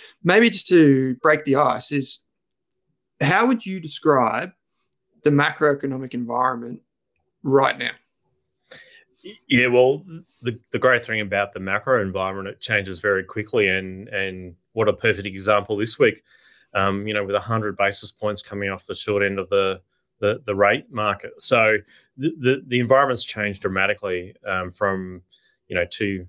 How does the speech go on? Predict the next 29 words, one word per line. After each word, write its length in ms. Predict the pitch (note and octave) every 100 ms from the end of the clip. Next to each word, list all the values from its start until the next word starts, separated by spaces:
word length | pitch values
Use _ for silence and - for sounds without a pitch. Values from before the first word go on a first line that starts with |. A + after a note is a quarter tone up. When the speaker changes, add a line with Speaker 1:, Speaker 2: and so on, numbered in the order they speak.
| _
Speaker 2:
two 160 | A2
weeks 260 | F#2+ F#2+ -
ago, 140 | G2+
we 80 | F#2
talk, 260 | E2+ G2 -
have 240 | - F#2 _
Powell 320 | - G2 G2+
talking 340 | - G#2 G2+
about, 300 | F#2+ F#2+ F#2+ _ _ _ _
you 100 | G2+
know, 80 |
higher 360 | F#2+ - G#2 G2+
for 180 | - G2+
longer. 500 | G2+ G#2 A2+ A2+ A2+ _ _ _ _ -
Um, 260 | G2 F#2+
that's 300 | G2 G#2+ -
all 120 | G#2
changed 440 | G2 - G2 F#2 -
with 100 | F2+
the, 340 | F#2+ F#2 F#2 -
the 140 | F#2+
S 160 | F#2 -
V 200 | F#2+ F2+
B, 420 | F#2 F#2 F#2 F2+ _ _ _
um, 360 | F2+ F2 E2+ F2
collapse. 720 | - G2 F#2+ F2 - - - G#2+
Uh, 140 | F2+ - _ _
so, 380 | - G#2+ G#2 G2 _ _ _
yeah, 180 | A2+